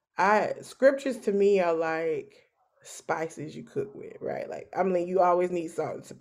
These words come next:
salt and pepper. You never like, "So what's your favorite pepper? Black pepper?" <laughs> You know, I mean, like, I use it all the time.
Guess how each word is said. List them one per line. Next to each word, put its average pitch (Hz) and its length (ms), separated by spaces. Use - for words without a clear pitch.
salt 160 240
and - 80
pepper. - 300
You 285 100
never 254 140
like, 185 180
"So 180 160
what's 311 240
your 302 120
favorite 247 360
pepper? 135 360
Black 156 320
pepper?" 415 220
<laughs> - 140
You 339 240
know, 403 180
I 349 140
mean, 320 140
like, 247 140
I 226 100
use 311 220
it - 60
all 285 180
the 285 60
time. 262 300